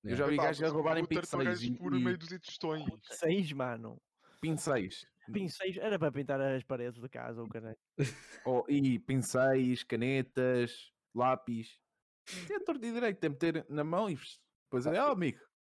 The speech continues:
Speaker 2: Já foste.
Speaker 1: Foda-se. Yeah. Um sistema surround ultimamente tem muito lado decorativo do que propriamente super, mega excelente em som. Epá.
Speaker 2: Isso aí
Speaker 1: Isso
Speaker 2: já
Speaker 1: é
Speaker 2: não posso dizer
Speaker 1: estúpido.
Speaker 2: nada.
Speaker 1: Isso é estúpido.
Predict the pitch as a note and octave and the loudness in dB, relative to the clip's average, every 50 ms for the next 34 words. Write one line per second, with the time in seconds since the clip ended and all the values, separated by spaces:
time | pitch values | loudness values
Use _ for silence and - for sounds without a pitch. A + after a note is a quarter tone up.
0 | _ _ _ _ _ _ _ _ _ - C3+ C3 B2+ B2+ B2 A#2+ A#2+ - - - | _ _ _ _ _ _ _ _ _ 0 2 4 4 4 4 2 0 -2 -6 -12
1 | - _ _ _ _ _ _ _ _ _ _ _ _ _ _ _ _ - A2 G2 | -16 _ _ _ _ _ _ _ _ _ _ _ _ _ _ _ _ -12 -8 -6
2 | D#2+ - - _ _ _ _ _ _ - - - C#3+ - - - F3 E3+ D#3+ - | -6 -8 -8 _ _ _ _ _ _ -12 -8 -6 -6 -4 -2 0 0 0 0 0
3 | - C#3 C3 C3 C3+ C#3 C#3+ C#3 C3 - C#3 B2+ B2+ B2 B2+ B2+ C3 C3+ C3+ - | 2 2 2 4 4 2 2 0 0 0 0 0 0 0 0 -2 -2 -4 -8 -12
4 | - - - - _ _ _ _ _ _ _ _ _ _ _ _ _ _ _ _ | -18 -20 -20 -20 _ _ _ _ _ _ _ _ _ _ _ _ _ _ _ _
5 | - C3 C3 C3 B2+ B2+ B2+ C3 C#3 C3 C3+ B2 B2 B2 B2+ B2 A#2 A#2 - - | -2 -2 0 0 0 0 2 2 0 0 0 0 2 2 2 0 -2 -6 -6 -2
6 | C3 A#2+ A#2+ - - A#2+ A#2+ A#2+ A#2 A#2 A#2+ A#2 - - - - B2 A#2 A2+ - | 0 0 0 0 0 -2 -2 -2 0 0 0 -2 -2 -6 -6 -4 -4 -2 -2 0
7 | A#2+ A#2 A2+ A#2 A2+ - - - - A#2+ G#2+ - - A2 G#2+ A2 - - G#2 G#2+ | -2 0 0 -2 -4 -6 -8 -6 -4 -4 -4 -2 -2 -2 -2 -2 -6 -8 -6 -4
8 | G#2+ G#2+ G#2 G#2+ G2+ - - - G#2+ G#2+ G#2 - G#2+ G#2+ G2+ - - G#2 F#2 F#2+ | -2 -2 -2 -4 -6 -6 -4 -4 -4 -4 -4 -4 -8 -8 -8 -8 -8 -8 -8 -10
9 | - _ _ _ _ _ _ _ _ _ _ _ _ _ _ - C3+ - - D#2+ | -12 _ _ _ _ _ _ _ _ _ _ _ _ _ _ -6 -6 -6 -6 -6
10 | D#2+ D#2+ - - _ _ _ _ - - _ - - - _ - - - _ _ | -10 -10 -10 -14 _ _ _ _ -20 -20 _ -20 -20 -20 _ -20 -20 -20 _ _
11 | _ _ _ _ _ - A#2 - - B2 A#2+ C3 C3 B2+ B2 A2 B2+ B2+ B2 A#2+ | _ _ _ _ _ -12 -6 -2 0 2 2 4 4 2 2 2 0 0 0 -2
12 | A#2 G#2+ G2 G#2 G#2 G2+ G2 G2+ G2+ - _ _ - - - D#3 D3+ C#3+ - - | -4 -4 -4 -6 -6 -10 -10 -12 -14 -18 _ _ -16 -8 -6 -4 -4 -4 -4 -4
13 | G#2 F#2+ - - - F2 - | -4 -6 -6 -6 -12 -12 -14